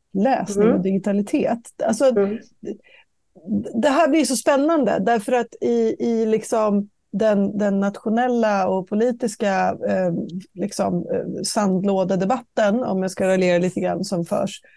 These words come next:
Speaker 1: så är det ju någon sorts liksom antingen eller fokus just nu. Att vi
Speaker 2: Mm.
Speaker 1: kastar ut liksom alla digitala verktyg därför att läsningen är så viktig.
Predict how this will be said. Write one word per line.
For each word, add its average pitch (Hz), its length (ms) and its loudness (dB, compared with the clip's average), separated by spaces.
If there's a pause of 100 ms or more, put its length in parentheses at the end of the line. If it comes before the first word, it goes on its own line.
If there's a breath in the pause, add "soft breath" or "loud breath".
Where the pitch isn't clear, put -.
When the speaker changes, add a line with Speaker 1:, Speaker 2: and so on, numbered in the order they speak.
(120 soft breath)
Speaker 1:
så - 240 0
är 220 220 4
det 202 60 2
ju 208 120 2
någon 190 160 0
sorts 190 200 -6
liksom 180 460 -2 (520 soft breath)
antingen 196 500 2
eller 190 440 2
fokus 330 560 -2
just - 240 -8
nu. - 260 -8 (480)
Att 208 240 -6
vi 208 120 0
Speaker 2:
Mm. 208 120 4
Speaker 1:
kastar 226 280 2
ut 302 500 0
liksom - 460 -4
alla 202 220 0
digitala 196 500 -2
verktyg 190 440 -2
därför 185 400 0
att 185 140 -4
läsningen 190 480 -2
är 202 80 -2
så 202 140 -4
viktig. 240 640 -4